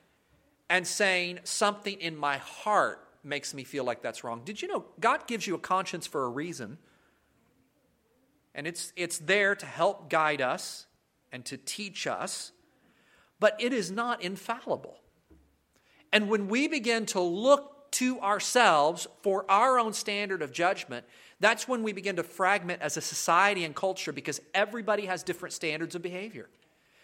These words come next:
Everyone says, it's fine for you to look at yourself and say, "I know that I cannot do this. It's a, it's wrong to do this." It's a whole different story, apart from any instruction of God's word,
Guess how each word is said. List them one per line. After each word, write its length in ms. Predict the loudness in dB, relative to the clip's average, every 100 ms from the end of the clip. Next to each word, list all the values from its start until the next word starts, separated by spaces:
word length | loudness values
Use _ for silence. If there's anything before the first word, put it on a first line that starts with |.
| _ _ 8
Everyone 480 | 8 8 0 0 0
says, 300 | -2 -2 -6 -20 _ _
it's 160 | -2 0
fine 320 | 0 2 0
for 120 | -2
you 100 | 0
to 60 | 0
look 180 | 0
at 60 | -2
yourself 380 | -6 0 0 0
and 80 | -6
say, 220 | -6 -4 0
"I 220 | 0 0
know 500 | -2 2 4 2 0
that 160 | -4 -2
I 160 | -4
cannot 420 | -4 -6 -4 -6
do 140 | -8 -8
this. 180 | -8 -8
It's 200 | -8 -8
a, 100 | -8 -10
it's 260 | -8 -8 -8
wrong 420 | -2 0 -2 -4 -12
to 100 | -12
do 200 | -8 -8
this." 340 | -8 -14 -18 _ _ _ _ -20 _
It's 180 | -6 -6
a 40 |
whole 180 | -4 -4
different 300 | -4 -8 -12
story, 460 | -4 0 0 0 -4
apart 500 | -10 0 4 4 2
from 200 | -2 -2 -2
any 300 | -8 -6 -10
instruction 520 | -12 -6 -6 -6 -12
of 80 | -6
God's 300 | -2 -2 -2
word, 220 | -6 -6